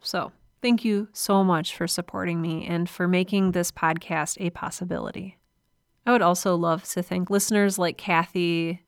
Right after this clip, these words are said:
everyone who has taken the time to write an email or a note and passed it my way. Thank you so much for your encouragement. I hope that I'm able to provide that to you as well. So let me know if you are going to be doing NaNoWriMo this year.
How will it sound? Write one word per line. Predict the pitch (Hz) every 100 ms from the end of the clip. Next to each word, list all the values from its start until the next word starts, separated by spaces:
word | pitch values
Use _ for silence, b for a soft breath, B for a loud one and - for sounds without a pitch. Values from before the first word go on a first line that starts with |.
| _
everyone | 214 220 202 190
who | 190 196
has | 185 170 156 180 -
taken | - 220 220 214
the | 190
time | - 165 160 165
to | - 165
write | 156 156 -
an | 175
email | 170 180 175 165 165 165
or | 175
a | 160
note | 160 160 160 - - -
and | 214
passed | - 170 -
it | 180
my | 175 170
way. | 175 175 160 160 170
Thank | 214 233 -
you | 226
so | 185 180 165
much | 156 - - - _
for | - - 180
your | 175 180 160 160
encouragement. | 165 - 151 147 - 160
I | -
hope | 185 190
that | 190
I'm | 180 170
able | 160 175
to | 165 -
provide | 170 156 156
that | 156 -
to | -
you | 165 156
as | 170
well. | 165 170 185 _ _ _ _ _ _
So | - 226
let | 220 269
me | 311
know | 294 175 170 175
if | - 170 -
you | 180 180
are | 185
going | 175 165 180
to | -
be | 196
doing | 196 185 196
NaNoWriMo | 196 175 180 240 180 151 151 -
this | 202 -
year. | 165 160 175